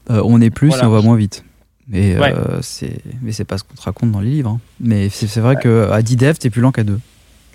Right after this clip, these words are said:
Speaker 1: Sur
Speaker 2: C'est
Speaker 1: plein
Speaker 2: ça.
Speaker 1: d'aspects.
Speaker 2: Et particulièrement sur le profil des devs, où en fait les études ont montré qu'entre un bon dev et un mauvais dev, t'as un ratio de vingt-cinq quasiment.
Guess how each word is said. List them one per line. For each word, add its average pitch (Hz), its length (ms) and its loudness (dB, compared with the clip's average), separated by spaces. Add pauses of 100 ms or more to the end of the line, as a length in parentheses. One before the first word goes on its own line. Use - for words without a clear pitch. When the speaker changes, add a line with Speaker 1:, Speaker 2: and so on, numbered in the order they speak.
Speaker 1:
Sur - 120 -12
Speaker 2:
C'est 127 60 -6
Speaker 1:
plein 120 80 2
Speaker 2:
ça. 117 60 2
Speaker 1:
d'aspects. - 200 -2
Speaker 2:
Et 120 100 0
particulièrement 139 600 -2
sur 151 140 -6
le 123 60 -4
profil 131 300 -8
des 127 100 -6
devs, 135 460 -4
où 123 160 -12
en 117 60 -10
fait 143 180 -6
les 120 180 -6
études 135 180 -8
ont 127 60 -6
montré 120 380 -6
qu'entre 117 360 -8
un 120 120 -8
bon 120 300 -8
dev 143 220 -2
et 135 60 -6
un 117 80 -6
mauvais 123 280 -6
dev, 139 340 -4 (240)
t'as 127 100 -2
un 120 80 -4
ratio 147 320 -6
de 123 300 -4
vingt-cinq 143 580 -6
quasiment. 123 420 -8